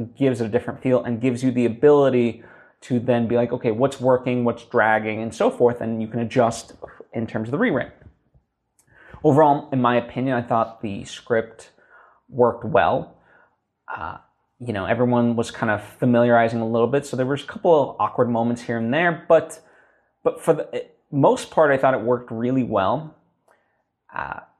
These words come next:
you know, what's interesting, I talked to Courtney, uh, you know, afterwards, uh, and this was, like, the next day, and I said, you know, "How are you feeling about it?"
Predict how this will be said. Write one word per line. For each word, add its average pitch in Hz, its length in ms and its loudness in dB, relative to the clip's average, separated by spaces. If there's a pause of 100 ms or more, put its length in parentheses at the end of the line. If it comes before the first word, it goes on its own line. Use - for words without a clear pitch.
(100)
you 120 140 -6
know, 113 100 2
what's 123 220 0
interesting, 131 500 -2
I 117 60 2
talked 120 380 -2
to 123 460 0
Courtney, 127 920 -2 (1080)
uh, - 200 -10 (480)
you 120 60 -8
know, 107 140 -4
afterwards, 117 1000 0 (500)
uh, - 140 -16 (240)
and 120 300 -4
this 131 160 2
was, 123 80 0
like, 127 160 2
the 127 40 0
next 117 220 0
day, 131 80 2
and 120 80 2
I 113 40 0
said, 127 220 0
you 127 60 0
know, 107 60 -2
"How 123 120 0
are 123 40 2
you 117 80 -2
feeling 220 320 -2
about 107 280 2
it?" 101 160 -4